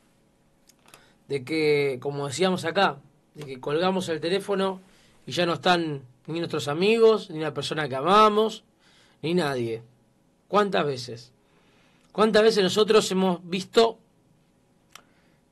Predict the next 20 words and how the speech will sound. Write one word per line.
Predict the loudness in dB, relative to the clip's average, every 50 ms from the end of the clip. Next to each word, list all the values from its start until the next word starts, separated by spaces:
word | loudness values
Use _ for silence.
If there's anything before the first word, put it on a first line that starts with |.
| _ _ _ _ _ _ _ _
que | _ -4 -2 0 2 2 2 2
las | 2 0 -2 0
cosas | 2 2 2 4 6 4 4 4 2 -6 -12 _ _ _ _ _ _ _ _ _ _ _ _ _ -20 -20 -10 _
parecían | -2 -2 0 0 0 2 4 4 4 2
estar | 0 2 2 2 2 4
mal, | 4 2 2 0 -2 -8 -14 -20 _ _ _ _ _ _ _ _ _ _ _ _ _ _ _ _ _ _ _ _ _ _ _ _ _ _ _ _ _ _ _ _ _ -8
que | -4 -2
las | -2 -2 2
cosas | 2 2 4 6 6 6 6 6 4 0 -6 -10 -14 _ _ _ _ _ _ _ _ _ -20 -6 -2
habían | 0 2 4 4 4 4
cambiado | 4 4 2 4 6 6 6 6 6 4
un | 0 -4
poco | -6 -10 -10 -10 -12 -14 -14 -18 _ _ _ _ _ _ _ _ _ _ _ _ _ _ _ _ _ _ _ _ _ _ _ _ _ _
y | -12 -8
que | -4 -2 -2 -2
necesitábamos | -2 -4 -6 -8 -2 0 2 4 4 4 2 -2 -2
quizá | -4 -4 -2 0 2 2 4
de | 2 2
aquellas | 0 -2 -4 -4 -4 -4
personas | -2 -4 -4 -4 2 4 4 4 4 2 0 -4 -8